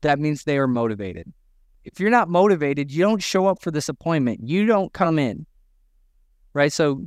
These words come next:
these are motivated people that are coming to sit down with you. If you're not closing eighty, ninety percent of the people you're sitting down with, you have a sales problem. Um, and oftentimes a sales problem is a conviction problem.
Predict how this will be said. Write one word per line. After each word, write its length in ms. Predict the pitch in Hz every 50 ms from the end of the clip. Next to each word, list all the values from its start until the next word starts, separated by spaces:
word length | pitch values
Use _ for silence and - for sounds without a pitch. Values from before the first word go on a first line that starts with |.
| 170 -
these 240 | 151 139 185 214 208
are 120 | 214 196
motivated 1000 | 165 147 143 139 139 156 170 175 180 175 180 175 156 160 160 156 156 151 151 147
people 320 | - - 151 139 - 135 127
that 120 | 131 127
are 100 | 123 117
coming 340 | - 143 131 127 127 123 120
to 100 | 123 120
sit 220 | - - - 127
down 440 | - 123 113 110 117 127 123 117 -
with 260 | 107 123 135 - -
you. 300 | 175 175 185 190 208 196 - _ _ _ _ _ _ _ _ -
If 140 | 131 120
you're 100 | 135 147
not 160 | 165 185 175 156
closing 520 | - 180 170 165 160 156 156 151 147 - -
eighty, 280 | 147 143 151 156 151
ninety 420 | 143 135 131 131 135 139 139 139 131
percent 420 | 135 131 120 - - 131 127 131 -
of 400 | 127 120 120 117 117 113 110 - - _
the 120 | 151 131
people 300 | 110 - 139 127 135 135
you're 140 | 127 120 120
sitting 360 | 110 - - 135 127 123 120
down 260 | 110 110 113 127 139 151
with, 220 | 175 202 208 - - _ _ _ _ _ _ _ _ _ _
you 200 | - 135 143 143
have 240 | 147 147 143 143 135
a 100 | 135 127
sales 380 | - - - 131 120 120 117 -
problem. 480 | - 117 98 90 90 90 82 - - - _ _ _ _ _ _ - _ _ _ -
Um, 280 | 123 127 127 127 127
and 140 | 123 135 143
oftentimes 580 | 135 147 165 - - 180 - 196 180 175 156 151
a 40 | 139
sales 300 | - - 160 151 160 -
problem 440 | - 170 160 165 170 175 165 160
is 220 | 151 139 143 135 139
a 60 | 135
conviction 540 | - _ - 151 131 123 135 - - - 117
problem. 400 | 104 113 98 95 98 85 80 -